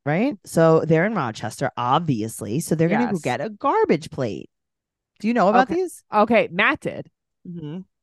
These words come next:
Speaker 2: So I didn't, and I'm like, "Matt, do you know about this?" He's like, "Every place upstate has,
Speaker 1: Every
Speaker 2: uh, their
Speaker 1: place.
Speaker 2: own version of this."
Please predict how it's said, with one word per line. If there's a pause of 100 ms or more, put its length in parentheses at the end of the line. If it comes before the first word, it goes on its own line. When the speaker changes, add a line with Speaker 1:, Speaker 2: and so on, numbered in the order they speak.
(240)
Speaker 2:
So
I
didn't,
and
I'm
like,
"Matt,
do
you
know
about
this?"
He's
like, (320)
"Every
place
upstate
has,
Speaker 1:
Every
Speaker 2:
uh,
their
Speaker 1:
place.
Speaker 2:
own
version
of
this."